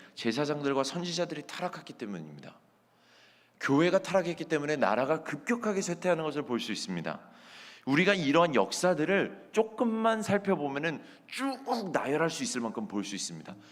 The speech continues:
유럽이 그랬고 미국이 그랬습니다.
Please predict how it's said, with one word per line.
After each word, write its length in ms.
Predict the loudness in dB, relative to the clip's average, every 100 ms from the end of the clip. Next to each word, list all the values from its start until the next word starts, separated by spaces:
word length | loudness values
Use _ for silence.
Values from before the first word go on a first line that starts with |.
| -2
유럽이 380 | 4 6 6 4
그랬고 520 | 2 2 0 -2 -6 -16
미국이 380 | 0 2 4 2
그랬습니다. 580 | 0 -2 -4 -8 -14 -16